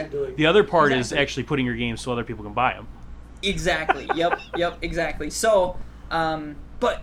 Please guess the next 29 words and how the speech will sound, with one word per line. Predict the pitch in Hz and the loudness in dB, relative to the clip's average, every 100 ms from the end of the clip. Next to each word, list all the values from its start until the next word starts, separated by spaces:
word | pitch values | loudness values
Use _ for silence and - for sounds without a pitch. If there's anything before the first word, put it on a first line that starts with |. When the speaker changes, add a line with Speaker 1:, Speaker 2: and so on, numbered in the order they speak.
| - | -8
Speaker 3:
so | - 202 | -2 0
me | 208 262 | 0 0
and | 208 | 0
John, | 180 180 156 160 | 0 0 0 -2
one | |
of | 156 | -4
the | 156 | -4
other | 151 | -2
guys | 151 147 | -2 -4
in | |
our | 147 | -6
group, | 151 156 | -4 -4
we | 165 | -4
get | 180 - | -4 -2
together | 165 160 | -2 -2
twice | 151 - 160 170 | -2 -2 -2 -4
a | |
week | 160 143 143 - - - - | -6 -6 -8 -14 -16 -18 -12
before | 160 - 165 175 | -12 -4 0 0
work, | 156 147 127 - - - - - - 139 | 0 -2 -2 -4 -8 -10 -12 -14 -12 -6
uh, | 143 131 | -4 -2
every | 151 165 170 | -2 0 0
week | 156 143 - - | 0 -4 -6 -10
to | - 160 147 143 143 139 | -6 -4 -2 -2 -4 -2
work | 165 180 175 | 0 0 -2
on | 160 | -6
designs. | 147 147 123 110 - - | -6 -8 -10 -12 -14 -10
Speaker 2:
Okay. | 127 120 143 - | -6 -6 -8 -8
Speaker 3:
He's, | 185 190 175 - | -4 -4 -2 -4